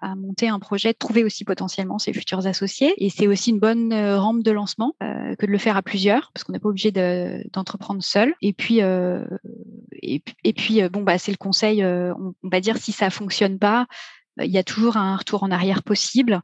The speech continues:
et, euh, et c'est jamais perdu. Et surtout, euh, ben, ça se valorise bien. Moi, en tout cas, dans les futurs, euh, collaborateurs que je,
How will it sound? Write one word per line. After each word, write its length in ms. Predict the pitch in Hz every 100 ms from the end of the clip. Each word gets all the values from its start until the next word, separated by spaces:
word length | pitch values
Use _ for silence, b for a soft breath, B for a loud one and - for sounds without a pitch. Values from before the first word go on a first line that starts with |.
| _ b _ _ -
et, 200 | 202 185
euh, 200 | 180 175
et 120 | 196
c'est 180 | - 196
jamais 300 | 185 190 196
perdu. 380 | 202 196 214 269
Et 80 | 185
surtout, 460 | - 185 - 262 247
euh, 240 | 175 175
ben, 160 | 175 170
ça 220 | - 180
se 200 | - -
valorise 500 | 185 185 190 190 190
bien. 220 | 233 247
Moi, 160 | 202 220
en 80 | 208
tout 120 | 208
cas, 140 | 240
dans 120 | 226
les 180 | 196 196
futurs, 460 | - 202 - 240 214
euh, 240 | 190 185
collaborateurs 760 | 190 214 196 196 202 202 220 -
que 120 | 208
je, 360 | 190 185 175